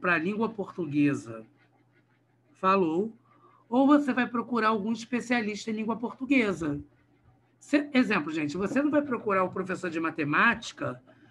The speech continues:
pra poder escrever sobre português. Você até pode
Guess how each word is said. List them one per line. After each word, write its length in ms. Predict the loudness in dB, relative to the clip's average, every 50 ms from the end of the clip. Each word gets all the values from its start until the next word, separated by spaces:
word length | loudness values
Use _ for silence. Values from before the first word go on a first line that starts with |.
| -20 _ _ _ _ _
pra 180 | -2 0 0
poder 640 | 0 0 0 0 0 0 0 0 2 2 2 0 -2 -4
escrever 640 | -6 -6 -6 -6 -2 0 0 0 2 0 0 -2 -2
sobre 320 | -2 -4 -4 -2 -2 -4
português. 1040 | -2 -4 -4 -4 -4 -4 0 2 4 4 4 4 2 0 -4 -8 -12 -18 -20 -20 _ _ _ _ _ _ _ _ _ _ -20 -20 _ _ _ _ _ -20 -20 -20 _
Você 400 | -6 -4 -2 -2 -4 -4 -4 -2
até 380 | 0 0 -2 0 0 0 0 0
pode 840 | -2 -8 _ -4 0 2 4 4 4 2 0 -4 -10 -14 -14 -14